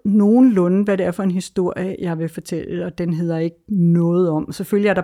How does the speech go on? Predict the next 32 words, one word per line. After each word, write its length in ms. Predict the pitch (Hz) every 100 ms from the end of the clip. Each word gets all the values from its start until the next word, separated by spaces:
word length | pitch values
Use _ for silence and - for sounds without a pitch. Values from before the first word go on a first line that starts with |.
| -
plads 260 | 196 185
til 100 | -
at 60 | 180
blive 120 | 196
klogere 580 | - 190 180 190 190 -
undervejs. 600 | 175 165 165 185 - -
Jeg 140 | 180
har 100 | 156
heller 260 | 170 196 202
ikke 140 | 175
researchet 420 | 175 - 185 190 185
den 300 | 180 175 -
i 80 | 185
bund. 300 | 208 240 294 - - - - - _ -
Jeg 100 | 208
har 100 | 226
sådan 140 | 226
en 80 | 233 -
omrids 920 | 214 226 - - 202 214 - - 202
eller 240 | 180 170
en 240 | - 196 202
omkreds 600 | 220 220 - 202 - -
af 60 |
en 120 | 180
historie. 520 | 175 - - 185 196 190 _ - - - -
Jeg 80 | 196
har 280 | 175 196 170
et 160 | 185 -
forslag 480 | 214 196 - 214 196
til, 180 | 220
hvem 360 | 165 196 202 - _
der 260 | 196 160